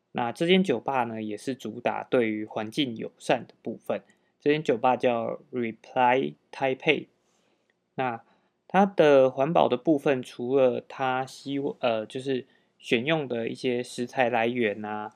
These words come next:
还有整个装潢的部分都选用一些可再生的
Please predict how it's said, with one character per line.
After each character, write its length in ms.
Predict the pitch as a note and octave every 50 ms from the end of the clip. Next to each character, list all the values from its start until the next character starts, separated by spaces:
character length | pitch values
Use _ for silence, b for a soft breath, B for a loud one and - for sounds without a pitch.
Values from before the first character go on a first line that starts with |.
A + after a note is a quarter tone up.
| b b b b b
还 140 | _ - A#2+
有 360 | B2+ C3 B2 A2+ G#2 - - -
整 160 | - A2+ G#2+
个 140 | G2+ A2 A2
装 240 | - C#3+ C#3+ D3
潢 180 | D3 - C3+ A2+
的 80 | A2 A2+
部 200 | - - C3+ A#2+
分 240 | A#2 - C3 A2+ A2+
都 340 | - A#2 A2+ A2+ A2+ A#2 A#2
选 320 | - - - A#2 G#2+ G#2+ A#2
用 200 | B2+ B2 A#2+ B2
一 60 | B2+
些 260 | A#2 - B2 A#2 A2+
可 320 | A2 - - - A#2 G#2+ G2+
再 280 | - - C#3+ B2 A#2
生 280 | A#2 - B2+ A#2 A#2+ A#2
的 240 | A#2 A#2 A#2 -